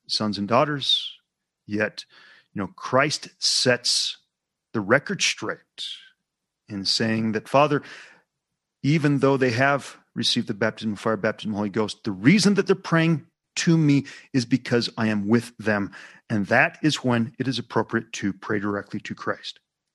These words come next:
And verse twenty-three, "And now, Father, I pray unto thee for them, and also for all those who shall believe on their words,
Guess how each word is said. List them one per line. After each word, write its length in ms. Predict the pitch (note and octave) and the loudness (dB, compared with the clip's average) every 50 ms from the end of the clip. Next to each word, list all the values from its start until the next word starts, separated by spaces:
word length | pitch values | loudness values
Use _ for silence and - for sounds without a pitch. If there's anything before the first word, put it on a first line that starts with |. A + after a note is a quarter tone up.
| _ _ _ _ _ - - - _ _ _ _ _ _ _ _ _ _ _ _ _ _ _ _ _ _ _ _ _ _ _ _ _ _ _ _ _ _ _ _ | _ _ _ _ _ -20 -20 -20 _ _ _ _ _ _ _ _ _ _ _ _ _ _ _ _ _ _ _ _ _ _ _ _ _ _ _ _ _ _ _ _
And 160 | B2+ A2+ G#2 | -4 -4 -2
verse 140 | F#2+ A#2 - | -2 -4 -4
twenty-three, 400 | - - A#2 A#2 A#2 - A#2+ A#2 | -2 0 0 0 0 2 2 4
"And 80 | A2+ | 4
now, 120 | B2+ D3 D#3 | 4 4 2
Father, 360 | - - D3 C#3+ C#3 C#3+ C#3+ | 2 2 2 2 4 4 2
I 80 | C#3 A#2+ | 0 0
pray 380 | - - - - D3+ D3 D#3 | -2 -2 2 4 4 4 4
unto 280 | - D3+ D3 - D3+ C#3+ | 2 0 2 4 2 2
thee 200 | C3 - C#3 C#3 | 4 4 2 2
for 320 | - - - E3 F3 E3 | 2 2 2 2 2 2
them, 400 | - E3+ E3+ - - - - _ _ _ _ _ _ _ - - _ _ _ | 0 -2 -8 -14 -16 -20 -20 _ _ _ _ _ _ _ -20 -20 _ _ _
and 160 | - - C#3+ - | 0 0 2 4
also 400 | - D#3+ A#3 C#4 C4 - D4 C4+ | 6 6 6 6 4 2 0 -2
for 260 | - - B3 A#3+ - | 2 6 6 6 6
all 220 | - G3 G#3+ A3 | 6 6 4 4
those 380 | F#3 E3 E3 F3 F3 F#3 F3 - | 4 4 6 6 6 6 4 4
who 140 | - E3+ D3+ | 2 2 2
shall 240 | - - E3 D#3 | 4 4 4 4
believe 520 | C#3+ B2+ C#3 C3 B2+ C#3 E3+ E3+ F3+ - - - | 4 4 2 4 4 6 6 6 6 4 4 4
on 220 | D3+ D3+ D#3 D#3 D3 | 4 4 4 6 6
their 180 | D3+ D3+ D3 | 6 6 4
words, 640 | C#3 B2+ C#3+ A#3 C#4 - - - - - - - - | 4 4 4 4 4 2 2 -2 -6 -10 -10 -10 -10